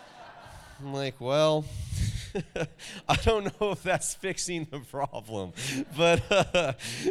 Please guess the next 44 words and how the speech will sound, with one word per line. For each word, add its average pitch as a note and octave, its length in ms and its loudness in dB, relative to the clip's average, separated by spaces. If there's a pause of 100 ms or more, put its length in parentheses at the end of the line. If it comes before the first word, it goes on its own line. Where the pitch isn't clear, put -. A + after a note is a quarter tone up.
and D#3+ 200 4
I'm E3 180 4
only E3+ 320 4
making D#3 360 0
fun, D3 340 0
so C#3+ 140 -2
obviously C3+ 360 -4
we C3 160 -2
are C3 140 0
non-denominational. B2 960 -4
But, A2+ 360 -2 (380)
uh, D3 320 6 (300)
the E3+ 120 6
reality F3 720 4
is D#3 140 -2
there's D3+ 160 -4
a C#3+ 40 -4
skepticism D3 920 -4
of C#3+ 160 -4
authority. D3+ 440 -6
Can D3 140 -4
I D3 40 0
really D3+ 260 -4
trust D#3 380 -4
that C#3+ 180 0
leadership? C#3+ 420 -8
Can C3+ 120 -8
I - 20 -6
really C#3 180 -6
trust C#3+ 300 -8
that B2+ 260 -6
leader? C3 300 -8
Can A#2 100 -14
I C3 60 -8
really C#3 220 -8
trust, - 500 -6 (240)
you C#3 80 -8
know, C3 140 -2
that C#3 260 0
institution? D3+ 720 -6
And B2 100 -8
the B2+ 60 -8
more C#3+ 240 -6
things, D3+ 420 -6